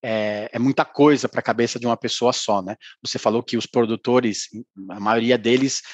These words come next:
trabalha com WhatsApp, né? E deve receber muita informação no WhatsApp mesmo. Como que é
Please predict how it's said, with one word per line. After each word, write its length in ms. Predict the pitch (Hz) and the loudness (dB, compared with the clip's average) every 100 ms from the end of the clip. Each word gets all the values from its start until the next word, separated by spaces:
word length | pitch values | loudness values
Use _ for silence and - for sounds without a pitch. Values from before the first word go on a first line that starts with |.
| - | -6
trabalha 440 | 127 117 117 123 123 | -2 2 2 2 0
com 540 | - 123 123 120 110 | -2 0 0 -2 0
WhatsApp, 540 | 117 123 - 117 117 - - _ 110 | -2 -2 -2 0 -2 -6 -20 _ -8
né? 140 | 107 | -2
E 40 | |
deve 160 | 107 117 | 0 0
receber 320 | 123 135 131 | 0 2 4
muita 400 | 131 131 160 151 | 6 6 4 2
informação 500 | 127 135 120 117 123 | 0 0 0 -2 -2
no 60 | 110 | 0
WhatsApp 420 | 110 - 104 98 _ - | -2 0 -4 -4 _ -10
mesmo. 200 | 104 - - - | -10 -10 -18 -12
Como 200 | - 156 | 0 0
que 180 | 294 226 | 2 4
é 220 | 185 151 | 6 6